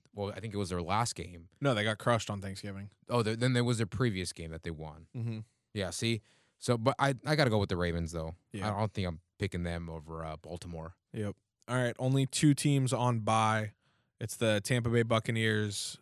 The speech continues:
Speaker 2: They're seven and five. They lost by three to
Speaker 1: And
Speaker 2: Kansas
Speaker 1: <laughs>
Speaker 2: City.
Speaker 1: they need that bye. <laughs>
Speaker 2: Yes, they need that bye. There are rumors of tension between, uh, Bruce Arians and Tom Brady.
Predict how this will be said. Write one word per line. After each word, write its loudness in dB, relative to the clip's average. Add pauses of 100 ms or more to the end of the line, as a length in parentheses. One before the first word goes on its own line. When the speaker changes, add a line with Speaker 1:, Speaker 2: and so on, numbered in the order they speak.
(120)
Speaker 2:
They're 2
seven 0
and -2
five. 2
They -2
lost -4
by -2
three 0 (380)
to -4
Speaker 1:
And -2
Speaker 2:
Kansas 2
Speaker 1:
<laughs> -2
Speaker 2:
City. 6
Speaker 1:
they 6
need 0
that -2
bye. -6
<laughs> -
Speaker 2:
Yes, 2
they 2
need 4
that 4
bye. 6
There 2
are 0
rumors 4
of -2
tension 0 (680)
between, -2 (180)
uh, -2 (140)
Bruce 2
Arians -2 (140)
and -2
Tom -4
Brady. 4